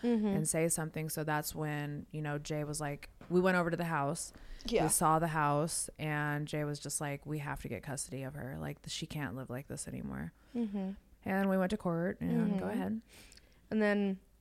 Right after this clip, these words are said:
Speaker 1: I guess there was that in-between stage of, like, me not being y'all's, but me not being mom. So there was a weird space. And I went and lived with Aunt Jade
Speaker 2: Mm-hmm.
Speaker 1: for a little while.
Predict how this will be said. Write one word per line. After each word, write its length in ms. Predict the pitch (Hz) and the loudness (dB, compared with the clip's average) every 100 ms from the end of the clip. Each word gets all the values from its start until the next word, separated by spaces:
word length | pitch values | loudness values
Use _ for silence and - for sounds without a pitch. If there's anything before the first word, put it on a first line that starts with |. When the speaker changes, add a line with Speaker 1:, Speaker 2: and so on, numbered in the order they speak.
| - - - - - - | -20 -20 -20 -20 -2 4
Speaker 1:
I 80 | |
guess 180 | 226 240 | 6 6
there 140 | 233 220 | 6 4
was 160 | 208 | 6
that 180 | 196 185 | 6 4
in-between 600 | 196 190 185 190 190 208 | 4 2 0 -2 0 0
stage 600 | - 208 208 214 214 - - | 0 2 2 0 -4 -6 -2
of, 140 | 196 | 0
like, 300 | 202 196 190 208 | 2 2 2 0
me 220 | 202 202 | 2 2
not 320 | 190 190 185 - - _ - 196 | 2 0 -2 -8 -20 _ -14 -6
being 420 | 220 214 208 196 180 | 0 4 4 4 4
y'all's, 440 | 190 190 190 185 | 6 8 6 4
but 120 | 180 | -2
me 100 | 185 | -2
not 220 | 185 180 | 0 0
being 240 | 180 170 170 | -2 -2 -2
mom. 360 | 165 180 175 175 | 0 0 0 -2
So 80 | 175 | -2
there 80 | 170 | -4
was 120 | 165 | -4
a 40 | |
weird 360 | 165 165 165 165 - - _ | -4 -4 -4 -8 -18 -20 _
space. 300 | - 175 170 | -4 0 0
And 80 | 180 | 2
I 40 | 175 | 0
went 100 | 170 | 0
and 40 | |
lived 80 | 170 | 0
with 60 | 180 | 0
Aunt 140 | 170 | 0
Jade 280 | 165 156 175 - - - | 2 0 -2 -10 -18 -6
Speaker 2:
Mm-hmm. 260 | 180 165 156 | -2 -2 0
Speaker 1:
for 60 | 185 | 4
a 40 | |
little 140 | 180 | 4
while. 340 | 175 165 170 | 6 4 2